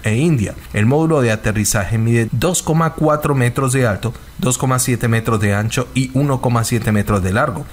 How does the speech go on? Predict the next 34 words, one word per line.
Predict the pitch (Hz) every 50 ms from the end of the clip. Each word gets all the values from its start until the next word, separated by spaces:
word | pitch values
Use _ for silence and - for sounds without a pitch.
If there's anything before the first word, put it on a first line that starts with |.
| -
Está | - 101 98 - 110
dotado | 113 135 139 127 - 127 117 123 120
con | - 120 110 104 90 - - - - - -
tecnología | 107 98 98 98 95 92 87 - 127 135 143 131 -
avanzada | - 107 95 92 98 95 - 117 110 117 127
de | 120 104
navegación | 92 90 90 90 87 85 - - 120 127
para | 123 123 104 92
poner | - - 92 92 104 131 147 180
en | 208 190
práctica | - - 123 113 110 - - 101 - 123 104 - - - - -
las | 107 107 113 117 -
técnicas | - 147 147 143 151 151 - 139 113
de | 107 110
aterrizaje | 107 - 113 98 101 95 - 120 110 117 131
de | 127 104
alta | 98 104 104 - - -
precisión | 131 127 - 127 120 - 127 123 127
y | 123 107
detección | 95 87 - 101 - - - 117 117 113 - - - -
de | 156 160
obstáculos | 160 110 107 - - - 127 123 - 160 156 151 143
para | - - 104 95
los | 98 95 -
futuros | - 104 101 - 131 135 139 - -
programas | 110 104 92 101 107 123 127 120
de | 107
exploración | 98 - - - - 98 98 92 92 90 - 123 117 123
lunar | 120 110 107 110 110 104
y |
planetaria. | 85 80 101 92 90 92 - 147 165 151 110 95 82
También | - 92 92 95 104 104
se | - 131
espera | - - 117 104 107 104